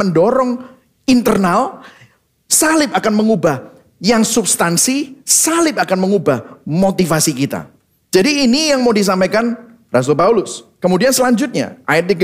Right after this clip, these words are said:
tiga belas. Dikatakan begini. Ayo baca sama-sama ya. Satu, dua, tiga.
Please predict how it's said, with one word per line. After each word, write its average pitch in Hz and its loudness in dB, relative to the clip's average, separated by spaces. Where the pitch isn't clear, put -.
tiga - 2
belas. - -4
Dikatakan 185 0
begini. 226 -2
Ayo 185 2
baca 175 0
sama-sama 156 0
ya. 131 -2
Satu, 185 0
dua, 160 0
tiga. 151 0